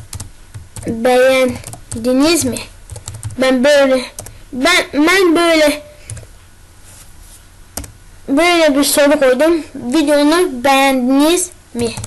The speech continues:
Seçenek. Bəli. Xeyr. Gördüğünüz gibi.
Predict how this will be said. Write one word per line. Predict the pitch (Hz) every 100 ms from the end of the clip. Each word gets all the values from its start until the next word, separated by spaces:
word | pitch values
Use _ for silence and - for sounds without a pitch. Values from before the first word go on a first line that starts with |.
| - - - - - - - - - - - - - - - - - 254
Seçenek. | 240 311 302 320 320 247 - - - - - - - 262
Bəli. | 240 226 254 247 240 277 349 359 - - - - - - - - - - - - - - - - - - - - - - - - - - - - - -
Xeyr. | - - 294 508 427 - - - - - - - - - - - - - - - - - - - - - - - -
Gördüğünüz | 247 277 277 302 262
gibi. | 285 320 359